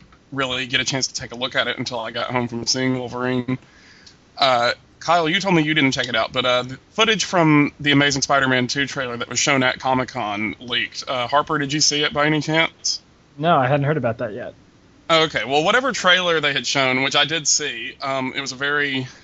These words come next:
Speaker 1: distant view of it, so it was kind of like
Speaker 2: <laughs>
Speaker 1: watching, it was like watching a tr-, a trailer on someone's iPhone screen, but you're sitting, like, ten feet behind them.
Speaker 2: <laughs>
Speaker 1: Um, so that's what it felt like for me, but the sound was perfectly clear. Um,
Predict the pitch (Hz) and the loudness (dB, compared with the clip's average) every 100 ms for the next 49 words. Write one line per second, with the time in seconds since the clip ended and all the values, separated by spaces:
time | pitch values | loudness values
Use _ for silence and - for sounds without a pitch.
0 | - - 139 180 - 156 135 160 160 127 | -20 -8 -2 0 2 0 -2 -6 -6 -6
1 | 117 - 143 135 139 175 220 180 170 117 | -8 -8 -8 -8 -6 -2 -2 -2 -4 -4
2 | 147 160 175 170 156 147 - _ _ _ | -2 -2 -2 -2 0 -2 -6 _ _ _
3 | _ _ _ _ 160 156 165 156 208 285 | _ _ _ _ -4 0 0 2 0 2
4 | 254 196 - - 160 - 170 175 175 170 | 0 0 -8 -10 -8 -2 -2 0 -2 -2
5 | - 147 160 160 135 - 135 147 175 170 | 0 0 0 0 0 2 0 0 -2 0
6 | - 175 180 185 175 151 151 185 - 190 | -2 -2 0 0 -4 -4 -2 0 0 2
7 | 175 160 147 139 - - 165 147 147 139 | 2 2 2 -2 -6 -6 -2 -2 -2 -4
8 | 123 120 117 98 101 156 151 - - 143 | -4 -4 -6 -6 -2 0 0 -6 -10 -6
9 | - 170 180 - - 151 139 131 127 - | 0 0 2 0 0 4 6 4 2 0
10 | 160 185 190 165 - 160 143 131 143 135 | 2 0 0 -4 -2 0 0 -2 0 0
11 | 117 113 - 147 160 147 180 156 127 120 | 0 -4 -6 -6 -2 2 4 4 2 -4
12 | 139 123 110 120 120 139 104 - - - | -8 -8 -10 -12 -12 -10 -10 -12 -16 -20
13 | - _ 151 147 143 131 | -20 _ 2 2 4 0